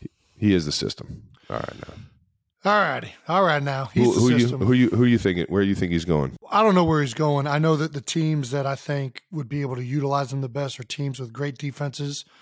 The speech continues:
Speaker 2: that will keep the game close, allow him to utilize the strengths that he has, which are his legs and his, uh, unbelievable arm strength. You know, he's a dual threat quarterback. You don't wanna make him one-dimensional,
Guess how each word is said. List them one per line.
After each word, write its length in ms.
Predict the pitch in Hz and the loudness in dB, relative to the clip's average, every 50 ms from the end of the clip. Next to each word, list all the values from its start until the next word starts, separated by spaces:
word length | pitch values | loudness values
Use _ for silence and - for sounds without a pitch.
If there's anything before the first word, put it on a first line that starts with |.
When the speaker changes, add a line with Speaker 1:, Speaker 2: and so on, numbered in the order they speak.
| - - - _ _ _ - | -20 -20 -20 _ _ _ -10
Speaker 2:
that 200 | 156 139 131 143 | -10 -10 -8 -10
will 140 | 143 135 | -12 -12
keep 260 | - - - 170 156 - | -12 -10 -10 -10 -8 -8
the 80 | 151 123 | -10 -6
game 280 | 143 151 151 151 143 | -4 -4 -4 -4 -4
close, 440 | 127 - - 151 147 147 147 - - | -6 -4 -2 -2 0 0 -2 -4 -6
allow 280 | 143 143 143 143 147 135 | -4 -2 -2 -2 -2 -2
him 220 | 131 147 143 139 | -2 -4 -6 -6
to 60 | 131 | -6
utilize 540 | 127 135 147 139 143 143 143 143 143 123 - | -6 -6 -6 -4 -2 -2 -2 -2 -4 -6 -6
the 60 | - | -6
strengths 380 | - - - 156 151 143 - - | -6 -4 -4 -4 -6 -6 -6 -8
that 100 | 156 143 | -8 -6
he 140 | 147 139 131 | -6 -6 -6
has, 320 | 135 143 143 147 143 120 | -6 -6 -6 -6 -8 -8
which 160 | 123 120 - 139 | -12 -12 -12 -12
are 60 | 131 | -12
his 140 | 127 113 107 | -12 -10 -10
legs 560 | 135 151 151 151 151 143 143 135 - - - _ _ _ _ - - _ _ _ - | -8 -6 -6 -4 -6 -6 -8 -8 -10 -10 -10 _ _ _ _ -20 -20 _ _ _ -10
and 240 | 160 143 139 139 117 | -8 -6 -6 -4 -6
his, 240 | 143 139 117 117 | -6 -8 -6 -6
uh, 200 | 135 131 131 143 156 - | -6 -6 -6 -8 -8 -6
unbelievable 460 | 165 151 143 147 143 139 127 117 151 165 | -4 -2 -2 -2 -2 -2 -4 -4 -6 -4
arm 180 | 156 143 147 147 | -4 -4 -4 -4
strength. 460 | - - - 135 131 127 135 131 _ - | -6 -8 -8 -8 -8 -8 -8 -10 _ -4
You 80 | 165 | 0
know, 100 | 175 190 156 | 2 2 2
he's 140 | 180 170 170 | 2 0 0
a 40 | 139 | -2
dual 280 | 110 - 160 190 196 | 0 0 2 2 2
threat 240 | - 170 160 139 - | 0 -2 -4 -4 -4
quarterback. 600 | - - 175 165 147 123 127 117 113 113 - - _ _ _ _ _ _ _ - | -4 -4 -4 -4 -4 -6 -8 -12 -12 -14 -18 -20 _ _ _ _ _ _ _ -10
You 140 | 147 147 | -8 -4
don't 200 | 127 165 190 208 | -2 -2 -2 -2
wanna 440 | 180 165 156 151 147 143 135 131 - _ _ _ _ _ _ _ _ - | 0 -2 0 0 0 -2 -2 -4 -8 _ _ _ _ _ _ _ _ -4
make 300 | 151 165 170 175 170 - | 0 2 2 2 0 0
him 220 | - 160 147 143 | -2 -2 0 0
one-dimensional, 840 | 135 151 151 143 135 127 135 139 135 - - 135 131 127 120 117 117 | 0 0 0 0 -2 -4 -4 -4 -4 -4 -6 -6 -6 -8 -8 -10 -12